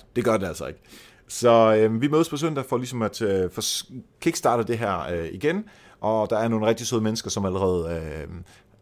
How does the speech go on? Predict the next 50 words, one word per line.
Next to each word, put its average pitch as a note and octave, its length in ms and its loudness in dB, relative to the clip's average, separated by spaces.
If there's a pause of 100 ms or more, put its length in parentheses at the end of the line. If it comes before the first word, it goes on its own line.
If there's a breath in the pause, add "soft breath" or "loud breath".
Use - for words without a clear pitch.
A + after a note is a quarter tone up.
(120)
øh, E2 60 0
har F2+ 80 -2
sagt, A#2 180 2
at - 60 -14
de F#2 100 -8
gerne F#2+ 220 0
vil, E2+ 180 -2
øh, D#2+ 80 -4
skrive E3+ 260 2
lidt D#3+ 120 -2
for D3 120 0
os C#3+ 260 -2
og F#2+ 80 -2
lave E2+ 140 -4
korrektur - 400 -4
og A#1+ 80 -6
sådan C3 80 -8
noget. B2+ 160 -8
Så G#2 240 -4
det C3 100 -8
kan B2 100 -6
man G2+ 60 0
også A2 140 -4
gøre G#2+ 140 0
ind G#2 80 -6
på G#2 80 -8
help F#2+ 140 -2
marketing G2+ 360 -2
bogen G2+ 200 2
D E2 100 -6 (120)
K, - 80 -4 (120)
hvis - 140 -14
man G2+ 100 -8
gerne F#2+ 180 -2
vil, F#2+ 80 -2 (340 loud breath)
øh, F#2+ 60 -2
melde F#2+ 180 0
sig F#2+ 140 -4
til, A2 180 -2
eller E2 120 -4
bare D#2+ 160 -4
skrive E2+ 200 -8
til - 180 -10
mig E2 200 -8
direkte. D2+ 480 -16 (1800 soft breath)
Og F2+ 60 -8
så G2+ 60 2
er A2 40 4
det A#2 100 -4
tid D3+ 160 0